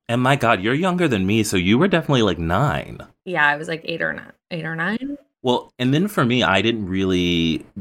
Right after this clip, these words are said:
Speaker 1: watch all of it, although I definitely remember watching, like, the finale. And then I got to college, and someone had that giant-ass, like, pink book that had all the D V Ds in it.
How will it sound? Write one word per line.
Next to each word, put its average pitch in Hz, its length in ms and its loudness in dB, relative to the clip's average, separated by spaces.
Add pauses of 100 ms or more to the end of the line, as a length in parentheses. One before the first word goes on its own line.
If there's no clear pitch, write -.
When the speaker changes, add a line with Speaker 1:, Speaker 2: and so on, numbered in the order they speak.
(420)
Speaker 1:
watch 101 440 0 (420)
all 104 320 0
of 151 80 0
it, 185 100 4
although 117 220 4
I 107 80 2
definitely 127 320 -2
remember 101 440 0
watching, 90 460 0
like, 85 260 -6
the 90 120 -4
finale. 87 1080 -2 (800)
And 101 160 -2
then 107 120 2
I 127 100 4
got 110 320 0
to 87 360 -6
college, 98 720 -2
and 85 300 -8 (220)
someone 110 280 -2
had 113 160 -4
that 90 240 0
giant-ass, 95 800 -2
like, 80 240 -4 (180)
pink 110 460 -4
book 95 240 -4
that 92 160 2
had 98 120 2
all 92 140 0
the 90 80 -4
D 85 160 -6
V 80 120 -4
Ds 87 240 -4
in 117 120 0
it. 139 220 -2